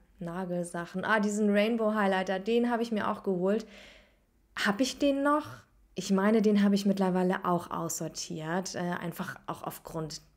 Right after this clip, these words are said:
der Farben so mit dem Blau da drin. Das passt halt letztendlich nicht wirklich. Aber fand ich auf jeden Fall mal eine sehr spezielle L E. Da hat man sich mal ein bisschen was getraut.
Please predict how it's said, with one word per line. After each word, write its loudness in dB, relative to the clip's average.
der -12
Farben -10
so -10
mit -12
dem -10
Blau 0
da -2
drin. -8
Das -12
passt -16
halt -14
letztendlich -12
nicht -8
wirklich. -2
Aber 6
fand 0
ich 0
auf -2
jeden 0
Fall -2
mal 2
eine 2
sehr 2
spezielle 0
L -4
E. 0
Da -2
hat 0
man 0
sich 0
mal 2
ein 2
bisschen -4
was -4
getraut. -6